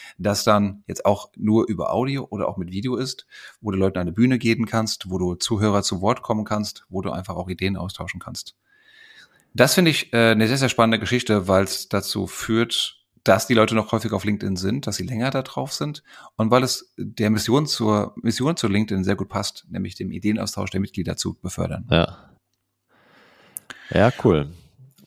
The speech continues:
Speaker 1: Und ansonsten, äh, ja, es wird auf jeden Fall weiter eine wichtige Rolle im Bereich, äh, Recruiting haben, wie du sagst, aber da ist auch, äh, Xing natürlich sehr, sehr gut aufgestellt mit, äh,
Speaker 2: Mhm.
Speaker 1: Ku-, äh, Kununu. Und, ähm,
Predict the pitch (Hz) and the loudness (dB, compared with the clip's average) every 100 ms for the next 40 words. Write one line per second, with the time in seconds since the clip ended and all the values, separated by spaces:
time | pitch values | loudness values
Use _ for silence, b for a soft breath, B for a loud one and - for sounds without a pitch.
0 | _ _ 113 110 - 98 101 117 139 117 | _ _ 2 4 2 -2 0 0 0 0
1 | 98 98 110 87 - 117 101 107 110 110 | 0 2 2 2 0 -2 0 -2 0 0
2 | 101 104 110 104 98 98 101 101 95 92 | 0 0 0 0 -2 -2 -2 -2 -2 0
3 | 98 95 95 92 90 92 - 95 95 92 | 0 0 -2 -2 -2 -2 -4 -4 -4 -6
4 | 95 120 123 143 131 135 175 233 B B | -4 -4 -2 -2 2 0 0 -4 B B
5 | B - 104 - 98 127 104 90 98 101 | B -2 0 2 2 2 -2 0 0 -2
6 | - 95 92 92 - 113 120 - 117 - | -6 -8 -8 -8 -4 -4 -4 -6 -6 -4
7 | 117 120 120 127 123 - 123 127 135 - | -2 -4 -6 -6 -6 -6 -2 0 0 -2
8 | 117 - 113 110 - 113 110 107 107 107 | -4 -2 -6 -6 -4 -2 -2 -2 -4 -4
9 | 117 117 131 151 - B B B B B | 0 2 2 0 -6 B B B B B
10 | B B B B _ 131 131 127 123 123 | B B B B _ 8 10 10 10 8
11 | 120 - 120 117 113 113 113 | 4 4 6 6 6 2 0